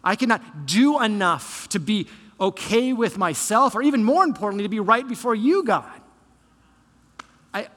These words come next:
I am a slave. I want to know what I was created to be. So Jesus, thank you for dying to give me a status that I can't lose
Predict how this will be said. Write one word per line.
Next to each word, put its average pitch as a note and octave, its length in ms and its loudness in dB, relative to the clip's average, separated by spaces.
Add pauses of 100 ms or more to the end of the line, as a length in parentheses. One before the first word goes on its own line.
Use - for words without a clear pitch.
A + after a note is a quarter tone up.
I A#3+ 160 4
am G#3 160 -4
a D3+ 60 -8
slave. C4+ 920 -4 (920)
I A3 160 4
want D4 180 0
to G#3+ 60 0
know A3 240 2
what A3 160 -2
I F3+ 100 -2
was E3 160 -4
created F#3+ 720 -4
to E3+ 100 -10
be. E3 300 -6
So D3+ 160 -6
Jesus, C3+ 440 -8
thank E3 320 -6
you D3+ 120 -10
for C#3 140 -12
dying D3 440 -6
to C3 80 -10
give C3+ 380 -4
me D#3+ 160 -8
a B2 60 -10
status A#3 800 -2
that C#3+ 120 -8
I C3 100 -6
can't C#3 380 -12
lose G#3+ 540 -8